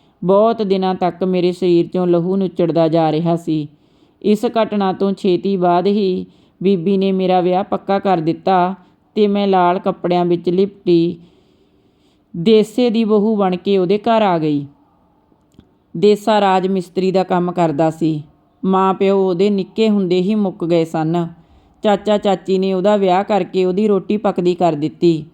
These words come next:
ਦੇਸਾ ਮੇਰਾ ਬਹੁਤ ਮੋਹ ਕਰਦਾ ਸੀ। ਰੋਜ਼ ਆਪਣੇ ਕੰਮ ਤੋਂ ਮੁੜ ਕੇ ਸਾਰੇ ਪੈਸੇ ਮੇਰੇ ਹੱਥ 'ਤੇ ਲਿਆ ਧਰਦਾ।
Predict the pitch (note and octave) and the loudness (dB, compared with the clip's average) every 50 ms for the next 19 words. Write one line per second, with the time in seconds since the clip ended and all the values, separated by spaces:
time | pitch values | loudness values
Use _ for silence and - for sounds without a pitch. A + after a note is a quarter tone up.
0 | _ _ _ _ _ _ _ _ - E3 G3 G3 G3 - G#3+ G#3 G#3 G3+ G3 F#3+ | _ _ _ _ _ _ _ _ 0 0 0 0 0 0 0 0 2 2 2 0
1 | F#3+ F#3+ F3 F3 F3+ F#3 G3+ G#3+ G#3+ G#3 G3 F#3 F3 F3+ F3 G#3+ F#3+ E3+ D3 D3+ | 0 0 0 0 0 0 0 -2 -2 -2 -2 -2 -2 -2 0 0 0 0 0 0
2 | E3 D#3+ D#3 - D#3+ D3 D3 D3 D3 - _ _ _ _ _ _ _ - F#3 F#3+ | 0 0 -2 -4 -4 -4 -4 -6 -10 -16 _ _ _ _ _ _ _ -4 0 2
3 | G3 G3+ G#3+ A3 A3+ A3 G3+ - - F#3+ F#3+ F3+ - F#3+ F3+ F3 F3 F3+ F3 G3 | 2 4 2 2 2 0 0 -2 -4 -6 -6 -2 -2 0 0 0 -2 -2 -2 -2
4 | F#3+ F#3 F3+ F3 E3 E3 E3 - E3+ E3 E3 E3 E3 D#3+ - - _ _ _ - | -2 -2 0 -2 -2 -4 -4 -2 -2 -2 -2 -2 -4 -6 -12 -20 _ _ _ -4
5 | - F#3+ F#3 F#3+ G3+ G#3 G#3 G#3 G3+ - - F#3+ F3 E3+ E3+ F#3+ F3+ F3+ F3+ F3 | 0 0 2 2 2 2 2 0 -2 -2 -2 -2 -2 -2 -2 -4 -4 -2 -2 0
6 | F3 F3 F#3 G3 G#3+ G#3+ - G3+ - - F3+ E3+ E3+ F3+ G3 G#3 G3+ - G3 G3 | 0 0 0 0 -2 -2 -4 -6 -2 0 0 2 2 2 0 0 0 0 -2 -2
7 | G3 E3 E3 D#3 D3 | -2 -2 -4 -4 -6